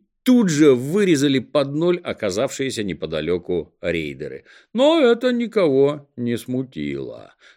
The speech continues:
Так что главный герой все равно пробрался в цитадель Кросса и воспользовался его системами связи,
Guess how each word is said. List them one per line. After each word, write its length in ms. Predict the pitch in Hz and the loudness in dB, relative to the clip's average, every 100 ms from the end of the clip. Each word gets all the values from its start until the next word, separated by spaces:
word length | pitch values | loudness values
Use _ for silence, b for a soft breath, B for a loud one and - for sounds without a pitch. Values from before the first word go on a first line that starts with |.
| - | -4
Так 180 | 147 147 | -2 -2
что 400 | - 147 139 113 | 2 4 4 2
главный 400 | 104 143 143 135 | 2 2 2 2
герой 520 | 135 165 170 123 _ | 2 2 2 -2 _
все 220 | - - 113 | -12 -2 4
равно 340 | 135 147 139 | 4 6 4
пробрался 640 | - 110 101 104 92 85 87 | 2 -2 0 0 0 -2 -8
в 60 | |
цитадель 500 | - 92 107 95 85 | -12 -8 -4 -2 -4
Кросса 720 | - 135 160 202 - 185 180 - | 0 2 4 4 2 -2 -4 -6
и 120 | 226 | -6
воспользовался 1000 | 226 110 - _ 196 208 180 185 170 170 | -4 -4 -6 _ -4 -2 2 2 2 0
его 360 | 127 87 95 123 | -2 -2 -2 -4
системами 840 | - 107 - 85 90 95 95 95 | -4 -8 -8 -6 -4 -4 -4 -4
связи, 840 | 92 - 82 82 78 76 67 67 | -6 -6 -6 -6 -6 -8 -12 -16